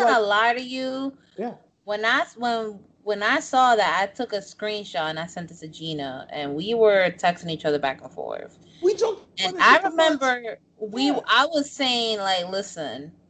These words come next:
Speaker 1: the way that people are blowing this situation out of proportion is wild, and you know that they don't got nothing else in their lives going on."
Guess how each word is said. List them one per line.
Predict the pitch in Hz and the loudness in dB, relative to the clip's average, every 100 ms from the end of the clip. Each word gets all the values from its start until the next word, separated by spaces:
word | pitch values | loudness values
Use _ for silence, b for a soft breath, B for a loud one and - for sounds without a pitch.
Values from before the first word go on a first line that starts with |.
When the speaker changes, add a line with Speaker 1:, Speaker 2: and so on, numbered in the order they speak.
| _ _ b b b b b _ | _ _ b b b b b _
Speaker 1:
the | 180 202 | 0 0
way | 196 214 277 392 | 4 6 6 6
that | 359 311 | 4 4
people | 262 254 254 254 247 | -2 -8 -6 -4 -2
are | 202 196 | 0 -2
blowing | 170 175 175 185 208 208 | -4 -8 -6 -4 -4 -4
this | 196 - | -8 -8
situation | 185 180 180 170 175 175 147 | -10 -10 -8 -8 -8 -8 -6
out | 147 143 151 | -6 -4 -4
of | 160 | -6
proportion | 151 - 160 160 165 170 | -10 -8 -4 -4 -6 -8
is | 120 151 151 | -6 -6 -6
wild, | 147 143 139 143 160 180 214 254 208 | -4 2 4 6 4 4 0 -2 -8
and | 175 | -8
you | 185 | -8
know | 196 180 175 185 208 | -6 -2 0 2 4
that | 196 180 | 2 0
they | |
don't | 175 175 | -4 -2
got | 160 151 | -2 -2
nothing | 151 165 175 | -2 -2 -2
else | 180 175 175 | -2 -2 -4
in | 160 | -4
their | 160 | -2
lives | 156 151 156 170 | 2 2 2 0
going | 175 175 175 | -2 -4 -4
on." | 180 190 202 269 | -4 -2 -2 -4